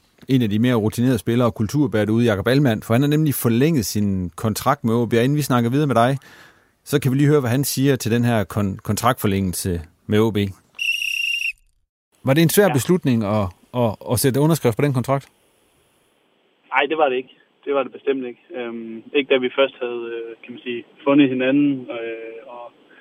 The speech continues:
Speaker 2: og kunne fornemme, at, øh, begge parter egentlig gerne ville hinanden, så, øh, så, så er det, øhm, ja,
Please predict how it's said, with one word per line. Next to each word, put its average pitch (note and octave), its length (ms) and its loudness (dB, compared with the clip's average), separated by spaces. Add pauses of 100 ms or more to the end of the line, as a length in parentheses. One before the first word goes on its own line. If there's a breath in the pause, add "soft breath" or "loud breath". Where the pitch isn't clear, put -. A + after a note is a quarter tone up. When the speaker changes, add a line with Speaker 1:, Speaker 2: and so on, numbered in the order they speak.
(1300 loud breath)
Speaker 2:
og D3 280 4
kunne D#3+ 220 0
fornemme, E3+ 380 4
at, C#3 120 0
øh, C3+ 400 2 (400 loud breath)
begge D3 200 2
parter C#3+ 300 2
egentlig C3 300 -4
gerne C#3 300 -2
ville D3 180 -8
hinanden, C3+ 520 -6
så, C3+ 120 -2 (200)
øh, A2+ 380 -6 (120)
så, C3 80 -6 (180)
så - 140 -8
er - 20 -10
det, A2+ 180 -6 (120)
øhm, G#2+ 260 -20 (640)
ja, A#2+ 100 -2